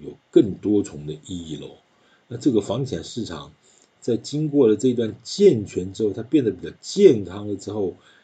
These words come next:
你未来可能这种方式就不是用打的咯，可能也就不能说，“哦，对不起，这个说打就随便打得了的了。”这可能代表后面的意义可能就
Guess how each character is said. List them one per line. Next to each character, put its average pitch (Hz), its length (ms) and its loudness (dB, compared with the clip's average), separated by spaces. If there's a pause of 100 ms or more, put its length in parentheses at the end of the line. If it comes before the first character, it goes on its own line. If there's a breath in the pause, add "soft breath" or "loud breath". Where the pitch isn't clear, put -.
(180 soft breath)
你 87 180 -8
未 123 280 2
来 95 280 -4
可 - 240 -6
能 76 260 -12
这 131 120 -2
种 80 200 -8
方 101 340 -10
式 104 180 -6
就 95 160 -2
不 - 200 -12
是 - 200 -8
用 98 220 -6 (160)
打 - 440 -10
的 85 80 -8
咯， 117 300 -2 (840 soft breath)
可 90 140 -2
能 104 180 -4
也 82 160 -2
就 95 140 -8
不 92 200 -10
能 90 180 -4
说 98 500 -4
，“哦， 78 400 -10
对 92 100 -10
不 - 80 -18
起， - 160 -20
这 80 140 -16
个 80 80 -14
说 151 420 2
打 - 240 -8
就 90 140 -4
随 - 340 -4
便 117 280 2 (140)
打 - 260 -10
得 95 120 0
了 95 400 0
的 78 80 -10
了。” 76 320 -10
这 135 120 -2
可 101 260 -4
能 107 260 -6 (600 loud breath)
代 143 140 2
表 85 260 -2
后 151 200 -2
面 131 160 -2
的 107 80 6
意 139 440 -4
义 104 100 -6
可 - 140 -12
能 76 200 -16
就 85 360 -4